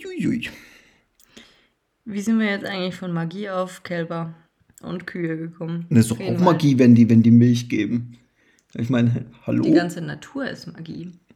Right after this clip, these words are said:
Speaker 1: Das stimmt. Ich habe übrigens, äh, ich wollte eigentlich mit einem Zitat reinstarten, wie immer. Und zwar ging das: "Magie ist nur eine Wissenschaft, eine Wissenschaft, so, die wir noch nicht verstehen."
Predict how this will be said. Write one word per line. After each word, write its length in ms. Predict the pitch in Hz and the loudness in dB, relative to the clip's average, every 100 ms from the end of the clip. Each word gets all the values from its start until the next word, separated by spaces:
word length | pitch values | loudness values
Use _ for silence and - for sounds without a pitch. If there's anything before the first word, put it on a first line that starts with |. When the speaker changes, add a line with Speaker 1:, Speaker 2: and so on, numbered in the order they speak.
| 127 117 | -14 -10
Speaker 1:
Das 140 | - | -10
stimmt. 380 | - - - - _ _ - - _ _ | -10 -14 -18 -20 _ _ -20 -20 _ _
Ich 100 | - | 0
habe 100 | - | 2
übrigens, 460 | 160 147 147 139 - | 2 0 2 0 0
äh, 580 | 131 123 120 110 120 117 | 2 2 2 0 -4 -4
ich 140 | 120 135 | -6 -2
wollte 180 | 135 147 | 0 0
eigentlich 260 | 135 123 | -2 -2
mit 140 | 123 123 | 0 2
einem 160 | 117 | 0
Zitat 540 | - 117 - 120 143 - | 0 -6 -4 -4 -4 -4
reinstarten, 540 | 113 117 113 117 110 | -4 -2 -2 -2 -4
wie 80 | - | -6
immer. 340 | 131 120 - - - - - | -4 -2 -4 -8 -20 -20 -8
Und 120 | 123 | 0
zwar 200 | 131 127 | 4 4
ging 200 | 120 123 | 4 2
das: 220 | 123 120 - | 2 -2 -2
"Magie 680 | 127 120 123 160 180 - - | 2 2 2 2 0 -2 -6
ist 240 | - - 160 | -4 0 4
nur 180 | 185 139 | 4 4
eine 220 | 131 120 | 4 4
Wissenschaft, 800 | 139 143 151 - 131 127 - - | 2 0 -2 0 0 0 -2 -6
eine 280 | 123 104 151 | -2 -2 -4
Wissenschaft, 720 | - 110 - - - - - _ | -4 -6 -6 -10 -10 -16 -20 _
so, 280 | - - - - - - - - | -10 -10 -12 -20 -20 -20 -16 -6
die 120 | 131 | 0
wir 100 | 135 | 2
noch 180 | 127 120 | 2 0
nicht 240 | 131 - | -4 -4
verstehen." 800 | - 127 - 127 117 117 - - | -6 -6 -6 -2 -2 -2 -6 -14